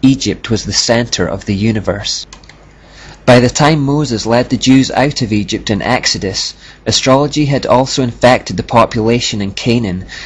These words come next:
which was the land that they were headed towards. Hence, some of the strictest warnings in the Bible against astrology date from this period,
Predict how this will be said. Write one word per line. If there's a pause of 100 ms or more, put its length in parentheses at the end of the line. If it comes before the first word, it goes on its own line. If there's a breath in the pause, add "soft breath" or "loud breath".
which
was
the
land
that
they
were
headed
towards. (360 loud breath)
Hence, (220 loud breath)
some
of
the
strictest
warnings
in
the
Bible
against
astrology
date
from
this
period,